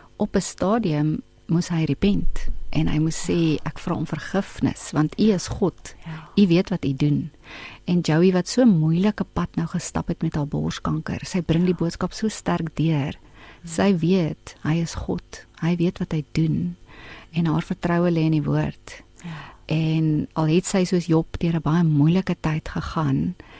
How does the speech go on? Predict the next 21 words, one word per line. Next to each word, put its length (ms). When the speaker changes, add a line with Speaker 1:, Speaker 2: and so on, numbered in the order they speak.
Speaker 1:
weet 360
sy 140
waar 160
haar 120
krag 240
Speaker 2:
Ja, 80
Speaker 1:
vandaan 300
Speaker 2:
dis 180
nou 120
vir 140
my 200
so 260
interessant 640
dat 160
ons 340
juis 320
oor 100
Job 260
gesels 580
het. 240
Speaker 1:
Hmm. 600